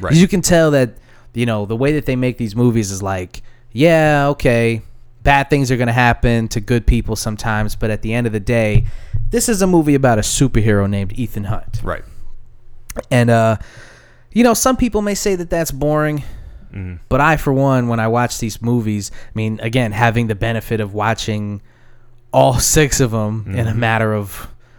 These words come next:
Speaker 1: a week.
Speaker 2: A week, yeah.
Speaker 1: Um, like, I've come to really love this character, and, like, I, you know, I,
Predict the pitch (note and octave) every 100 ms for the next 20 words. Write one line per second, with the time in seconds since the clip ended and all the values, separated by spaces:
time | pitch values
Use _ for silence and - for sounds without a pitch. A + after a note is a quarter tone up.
0 | _ _ - - G#2 A2 B2 A#2 F#2+ F#2
1 | F2+ - - F2+ D#2+ - - - - -
2 | A2+ A2 G#2+ G#2 G2+ - - _ - -
3 | _ _ _ _ _ _ _ _ _ _
4 | _ _ _ _ - C3+ D3 C#3 - E3+
5 | E3+ C#3+ - D#3 D3 C#3 C3 A#2 A2 A2+
6 | A#2 D3 C#3+ C#3+ C#3 C3 B2 A#2+ - -
7 | _ _ G2+ A2 C3 B2+ G#2 G#2+ - -
8 | B2 A#2 G#2 G#2 G2 F#2 F#2 _ _ _
9 | _ _ _ _ - A2 A2 G#2+ G#2+ G#2
10 | G#2 G2+ G2 - - - - - _ _
11 | _ _ _ _ _ _ _ _ _ _
12 | _ _ _ A#2 C3+ A#2+ - _ _ _
13 | - _ - C#3 C3+ C3